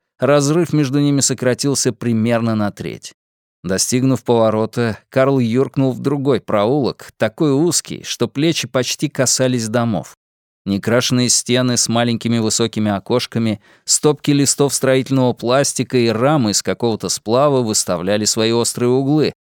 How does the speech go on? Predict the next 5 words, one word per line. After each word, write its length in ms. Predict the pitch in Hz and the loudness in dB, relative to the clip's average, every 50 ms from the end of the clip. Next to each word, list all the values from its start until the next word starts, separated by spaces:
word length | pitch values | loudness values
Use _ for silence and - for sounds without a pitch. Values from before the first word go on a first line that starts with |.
| _ _ _ _ | _ _ _ _
в 120 | - 139 151 | -2 0 2
грязи 420 | 139 147 151 147 127 120 143 170 | 2 2 2 2 2 2 2 2
валялись 500 | 156 147 139 135 139 139 135 139 123 - | 2 2 2 4 4 2 2 0 -2 -2
пустые 520 | - - 135 120 - - - 131 123 120 120 | -4 -4 -4 -4 -4 -2 -2 0 0 0 -2
банки. 580 | 113 110 110 92 78 69 - - - - - | -2 -2 -2 -4 -4 -8 -14 -18 -20 -20 -20